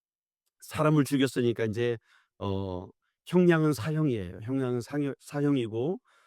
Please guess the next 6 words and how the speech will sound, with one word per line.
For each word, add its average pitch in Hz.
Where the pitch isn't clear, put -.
살인의 160
증거가 131
있습니다. 117
그리고 160
이제, 160
에, 131